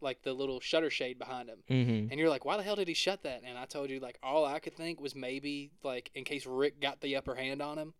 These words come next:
Speaker 2: Mm-hmm.
Speaker 1: and turned Kenneth, now two
Speaker 2: Right.
Speaker 1: of 'em are locked in there rather than two of 'em running around.
Speaker 2: Which is, which isn't a bad thought. I could see that being what it was.
Speaker 1: I mean,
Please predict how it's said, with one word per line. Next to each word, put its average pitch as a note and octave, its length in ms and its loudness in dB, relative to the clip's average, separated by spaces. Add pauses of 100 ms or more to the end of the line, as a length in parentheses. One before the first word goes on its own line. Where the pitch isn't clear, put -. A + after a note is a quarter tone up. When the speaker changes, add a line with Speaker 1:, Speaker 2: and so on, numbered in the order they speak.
(100)
Speaker 2:
Mm-hmm. G#2+ 380 2 (100)
Speaker 1:
and C3 200 -4
turned C3+ 300 -2
Kenneth, C#3+ 440 -4 (340)
now B2+ 220 0
two A#2 140 0
Speaker 2:
Right. D3 80 4
Speaker 1:
of C#3+ 80 0
'em C#3+ 100 0
are C#3 60 6
locked C3+ 240 2
in C#3 80 -2
there C#3 200 0
rather C3 240 0
than B2+ 100 -6
two C3+ 140 -2
of B2+ 60 -4
'em B2+ 140 -8
running B2 160 -10
around. B2 380 -14 (180)
Speaker 2:
Which D3+ 220 10
is, C#3 220 8
which C#3 240 6
isn't A2 220 0
a G#2 60 -4
bad G2 260 -8
thought. - 360 -6
I B2 100 2
could G#2+ 180 -6
see G#2+ 120 -4
that G#2+ 200 -6
being A2+ 200 -6
what - 120 -8
it - 80 -10
was. - 200 -4
Speaker 1:
I D#3 60 2
mean, D3 360 -6